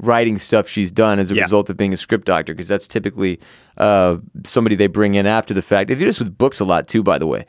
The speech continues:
Speaker 2: Mm-hmm.
Speaker 1: They'll bring in
Speaker 2: Hmm.
Speaker 1: another writer to make your book
Speaker 2: <laughs>
Speaker 1: look and sound better.
Speaker 2: Yeah.
Speaker 1: They were gonna do that with my book, and I said, "Fuck you guys, no."
Speaker 2: Yeah.
Speaker 1: No, that's not what happened. They were like, "We're doing this." And I was like, "Are you really?" And then they were like, "Actually, you know what?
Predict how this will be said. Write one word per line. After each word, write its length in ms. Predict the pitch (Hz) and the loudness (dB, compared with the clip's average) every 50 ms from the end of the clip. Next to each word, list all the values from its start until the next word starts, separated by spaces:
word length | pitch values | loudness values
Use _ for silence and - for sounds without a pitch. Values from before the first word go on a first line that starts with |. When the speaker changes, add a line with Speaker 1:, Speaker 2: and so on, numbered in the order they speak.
| - - - - | -18 -14 -8 -6
Speaker 2:
Mm-hmm. 220 | 120 98 107 104 | -6 -4 0 0
Speaker 1:
They'll 100 | - 117 | 0 0
bring 300 | 98 87 110 117 131 131 | 0 0 0 0 2 2
in 60 | 135 127 | 2 2
Speaker 2:
Hmm. 20 | |
Speaker 1:
another 480 | 117 107 107 104 95 - 107 120 120 110 | 2 0 0 2 2 2 2 2 0 2
writer 480 | 101 107 107 107 107 117 123 139 135 - _ _ _ _ _ _ _ _ _ - | 2 0 0 0 2 2 0 0 0 -4 _ _ _ _ _ _ _ _ _ -4
to 120 | - 139 | -2 0
make 220 | 117 120 117 95 - | 2 2 2 0 0
your 240 | 101 98 117 120 110 | 0 2 2 2 2
book 420 | 87 92 113 117 120 - - - | 0 0 0 0 0 0 -4 -2
Speaker 2:
<laughs> 680 | - 156 - - - - - - - - - - - - | 0 0 0 -2 -8 -18 -20 -20 -20 -20 -20 -20 -12 -8
Speaker 1:
look 340 | 95 107 123 135 127 - - - | -2 0 2 0 0 -2 -4 -2
and 200 | 139 120 123 110 | 0 0 0 0
sound 440 | - - 135 120 120 123 123 117 90 | 0 0 0 2 2 0 0 0 0
better. 320 | 110 110 120 139 165 165 - - - | 2 2 4 2 2 0 -4 -10 -4
Speaker 2:
Yeah. 220 | - 120 110 107 - - _ | 0 0 2 2 0 -2 _
Speaker 1:
They 100 | - 127 | 2 2
were 100 | 135 139 127 | 4 4 2
gonna 100 | 143 135 | 2 2
do 140 | 120 139 143 | 2 4 4
that 140 | 147 143 131 | 4 4 4
with 100 | 120 107 | 2 2
my 220 | 117 117 127 147 | 2 2 2 2
book, 360 | 131 113 110 110 - - - _ _ _ _ _ _ _ _ - | 2 2 2 0 0 -4 -12 _ _ _ _ _ _ _ _ -4
and 180 | - 120 117 | 0 0 2
I 100 | 117 117 | 2 2
said, 380 | 113 - - 123 117 110 110 - | 0 0 0 2 2 2 0 -4
"Fuck 260 | - - 147 - - | -2 -2 -2 0 0
you 80 | 117 104 | 2 2
guys, 340 | 101 98 92 101 104 101 | 2 2 4 2 2 2
no." 320 | - 139 147 143 - - - - | 2 2 2 2 2 -2 -4 -6
Speaker 2:
Yeah. 280 | 123 110 107 - - - - - _ _ _ _ - | -2 0 0 -2 -2 -6 -14 -20 _ _ _ _ -6
Speaker 1:
No, 140 | - 98 71 | -4 -2 -2
that's 200 | - 76 85 - | -2 -4 -4 -4
not 100 | - 82 | -4 -4
what 100 | 71 58 | -4 -4
happened. 280 | - - - - 65 78 | -8 -10 -10 -4 -2 0
They 60 | - 107 | 2 2
were 80 | 113 | 2
like, 160 | 113 117 113 | 2 2 2
"We're 80 | 123 135 | 2 2
doing 260 | 139 147 156 151 139 | 2 4 4 4 4
this." 180 | 123 107 104 - | 2 0 0 0
And 80 | 117 | 0
I 60 | - 120 | 2 2
was 140 | 120 113 - | 2 2 2
like, 220 | 127 120 117 - 127 | 2 2 2 2 2
"Are 80 | 135 | 4
you 140 | 156 160 127 | 4 4 4
really?" 280 | 117 131 143 151 156 143 | 4 4 4 6 4 4
And 60 | 127 131 | 4 4
then 80 | 131 | 2
they 80 | 131 127 | 4 4
were 80 | 123 | 4
like, 180 | 120 117 117 107 | 4 4 4 2
"Actually, 320 | 135 143 135 - - 139 | 2 0 0 0 -2 -4
you 80 | 131 127 | -2 0
know 100 | 131 123 | 2 4
what? 200 | 123 123 120 113 | 4 4 4 2